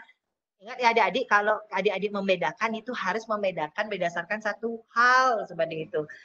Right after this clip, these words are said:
Dari idenya, dari bahasanya, seperti itu ya.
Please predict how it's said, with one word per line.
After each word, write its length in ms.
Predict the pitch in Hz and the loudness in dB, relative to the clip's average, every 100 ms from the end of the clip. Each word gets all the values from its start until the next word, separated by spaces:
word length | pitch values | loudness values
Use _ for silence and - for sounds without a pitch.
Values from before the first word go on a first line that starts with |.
| _ _ | _ _
Dari 240 | 180 170 175 | 2 2 2
idenya, 560 | 175 165 165 156 220 277 | -4 -2 -2 2 2 2
dari 300 | 262 - 190 | 2 -4 0
bahasanya, 1120 | 185 202 226 226 247 254 254 254 254 247 233 196 | 2 2 0 0 -2 -2 -4 -2 0 2 2 0
seperti 480 | 190 180 175 175 170 | -2 -6 -6 -8 -8
itu 180 | - 165 156 127 101 | -4 -2 -2 -4 -8
ya. 640 | 120 123 143 180 214 240 | -10 -2 2 4 4 2